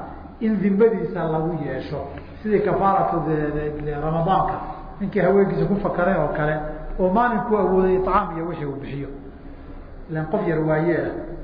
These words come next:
ama si kale u xanuunsan buu noqon karaa, oo soomiba karin. Wayaxrim, weji waxaa waajiba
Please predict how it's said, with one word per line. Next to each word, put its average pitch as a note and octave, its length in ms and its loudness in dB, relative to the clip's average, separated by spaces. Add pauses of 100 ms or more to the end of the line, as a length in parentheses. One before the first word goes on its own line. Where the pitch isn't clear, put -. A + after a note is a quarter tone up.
(240)
ama E3+ 180 -2
si G#3 120 -2
kale G3 220 0
u E3+ 80 0
xanuunsan E3 440 -2
buu D#3+ 120 -2
noqon E3+ 240 -2
karaa, D#3+ 280 2
oo D3 160 -2
soomiba E3+ 280 -2
karin. E3 300 -6 (1080)
Wayaxrim, F3+ 480 2
weji E3+ 260 4
waxaa D3+ 320 0
waajiba E3 420 0